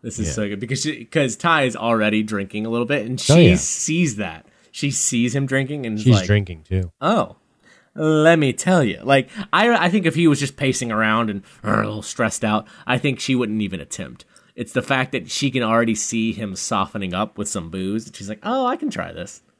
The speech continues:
Speaker 1: I can, I can go ahead and bring this out. My old tricks."
Speaker 2: Yep. Uh, Ty's a little taken aback when she says, "I saw the president." He's like, "You did?" And then she says, "Let him see her. She's crazy.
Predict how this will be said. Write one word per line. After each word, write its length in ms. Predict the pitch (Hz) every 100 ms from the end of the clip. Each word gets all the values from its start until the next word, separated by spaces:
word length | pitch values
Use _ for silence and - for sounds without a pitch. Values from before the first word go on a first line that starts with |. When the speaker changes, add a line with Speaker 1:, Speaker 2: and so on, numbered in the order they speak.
| _
Speaker 1:
I 140 | -
can, 180 | 180 139
I 100 | 85
can 160 | 101 95
go 120 | 85
ahead 120 | 85
and 60 | 82
bring 220 | 87 90
this 180 | 87 -
out. 260 | 98 120 - _ - -
My 160 | 127
old 440 | 131 131 123 117 101
tricks." 680 | - 120 190 - - - - _ _ _
Speaker 2:
Yep. 180 | 92 87 _ _ _ _ _ _ _ _ _
Uh, 360 | - 76 69 73 -
Ty's 300 | 127 160 175
a 60 |
little 180 | 170 151
taken 260 | 127 131 117
aback 320 | 90 104 120
when 140 | 101 92
she 140 | -
says, 220 | 95 101 92
"I 100 | 87
saw 240 | - 123
the 80 | 110
president." 420 | - 92 - 90
He's 140 | 90
like, 140 | 87 -
"You 80 | 80
did?" 380 | - 90 151 143 _
And 140 | 92 98
then 140 | 98
she 180 | - -
says, 420 | - 98 90 - - _ _
"Let 260 | 78 92 156
him 100 | 175
see 320 | - - 147
her. 200 | 135 - -
She's 260 | - 139
crazy. 720 | - - 101 160 127 - -